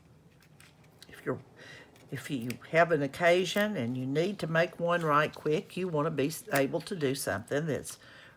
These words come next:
relatively easy. And, you know, there's other times that you just enjoy in the process and you want to see what you can do, and that's all right too. I mean, I love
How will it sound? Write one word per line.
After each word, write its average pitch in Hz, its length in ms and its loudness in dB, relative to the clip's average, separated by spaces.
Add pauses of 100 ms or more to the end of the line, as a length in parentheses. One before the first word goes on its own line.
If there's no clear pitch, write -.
relatively 165 960 4
easy. 117 720 -4 (320)
And, 151 260 -4 (320)
you 294 140 2
know, 175 400 6 (220)
there's 208 200 2
other 196 260 8
times 170 580 4
that 151 240 2 (340)
you 180 140 -2
just 190 280 4
enjoy 180 520 4
in 151 80 4
the 147 80 0
process 165 880 4
and 156 160 -2
you 165 100 -2
want 156 180 0
to - 20 -2
see 151 180 -2
what 131 300 -4
you 127 40 -4
can - 140 -4
do, 196 240 6
and 147 100 4
that's 160 220 2
all 139 160 6
right 131 260 0
too. 160 320 6
I 123 60 2
mean, 139 220 0
I 156 100 8
love 156 540 6